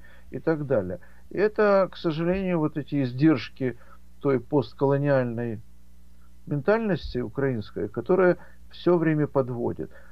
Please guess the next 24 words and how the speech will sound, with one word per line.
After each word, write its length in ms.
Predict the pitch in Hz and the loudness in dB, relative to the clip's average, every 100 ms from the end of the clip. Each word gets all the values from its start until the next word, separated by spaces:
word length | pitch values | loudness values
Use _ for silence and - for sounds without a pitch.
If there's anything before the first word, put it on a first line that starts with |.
| - | -4
То 60 | - | 2
есть 200 | 151 - - - | 2 0 -12 -6
настоящие 680 | 143 - 175 185 160 - 135 | -6 2 4 6 4 -2 -4
социальные 640 | 156 135 165 156 147 139 | -4 0 2 2 2 0
лифты 500 | 135 139 - 226 240 - | 0 -2 -4 -4 -2 -4
ещё 260 | 135 175 | -2 2
не 140 | 170 151 | 4 4
заработали 600 | 143 147 135 113 104 104 | 4 4 2 0 -2 -4
в 100 | 95 | -6
Украине. 520 | 95 113 95 90 - - - - | -6 -6 -6 -6 -10 -14 -16 0
Поэтому 300 | 175 226 226 | 2 4 4
очень 260 | 226 226 | 2 2
важно 300 | 220 208 190 185 | 2 4 2 0
подчеркнуть, 540 | 196 - 180 - 127 | 0 0 -2 -2 -2
что 180 | - 143 | 0 0
одним 300 | 143 156 151 | 2 2 2
из, 160 | 131 - - - - | 0 -6 -16 -16 -16
одним 480 | - 139 139 151 143 | 0 0 4 2 2
из 120 | 120 110 | 0 0
важных 440 | 135 131 110 107 | 2 2 0 -8
факторов 500 | - 139 - 120 107 - - - - - - - | -2 -2 -2 -6 -6 -8 -14 -16 -16 -16 -16 -12
этих 240 | - 117 127 | -8 -6 -4
выборов 440 | 175 226 202 151 | -2 2 2 2
было 340 | 131 175 180 | 2 2 2